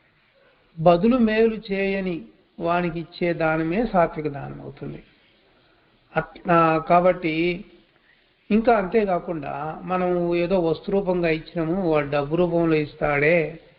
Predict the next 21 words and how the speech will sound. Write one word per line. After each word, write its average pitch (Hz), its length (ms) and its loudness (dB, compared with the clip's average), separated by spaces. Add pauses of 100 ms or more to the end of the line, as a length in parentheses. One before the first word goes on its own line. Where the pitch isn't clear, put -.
(280)
దాని 160 220 4
ద్వారా 160 220 6
మనకు 165 260 -2
మేలు 160 260 0
జరుగుతుంది 151 680 -2
అని 151 280 -6
అనుకున్నా 147 800 -4
కూడా 151 560 4
అది 175 200 -2
సాత్విక 151 360 -4
దానం 143 360 -8
కాదు. 139 220 -4 (2250)
ఆ, 156 300 2 (680)
చాలామంది 220 460 4
ఏం 208 100 2
చేస్తుంటారంటే 175 1000 0 (1080)
లోపలే 196 1000 2 (280)
మళ్ళా 156 280 -4
మనకి 160 580 -6
వాడు 147 220 -4
దానం 147 380 -2